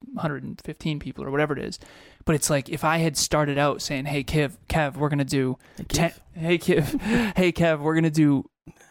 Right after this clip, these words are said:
Speaker 1: can we, you and me, in the next, you know, year and a half or whatever it is." No, it's more than a year and a half 'cause
Speaker 2: I think it's, like,
Speaker 1: per quarter. So that means that there's eleven groups. So it's almost,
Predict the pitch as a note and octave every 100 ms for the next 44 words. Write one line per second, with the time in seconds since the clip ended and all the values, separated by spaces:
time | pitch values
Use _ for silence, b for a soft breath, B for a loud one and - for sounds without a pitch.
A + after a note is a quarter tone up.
0 | _ - - E3 E3+ - E3 F3 F#3 D#3
1 | - - - D3 C#3 C#3+ - - _ -
2 | D#3 D3 B2+ D3+ D#3+ D3+ D3+ D3+ D3+ C3+
3 | - C#3 C#3 C3+ C3+ - B B B B
4 | B - - - - D3+ - B2 A#2 F3
5 | - - - - - - _ _ _ _
6 | _ _ _ _ _ - C#3+ C#3+ - -
7 | _ - E3+ D3 - D3 C#3 - D3 C#3
8 | D3 D3 C#3 - C#3 - - - _ -
9 | D3+ C#3+ C#3+ C#3+ D3 - - C3+ C#3 F3+
10 | - - -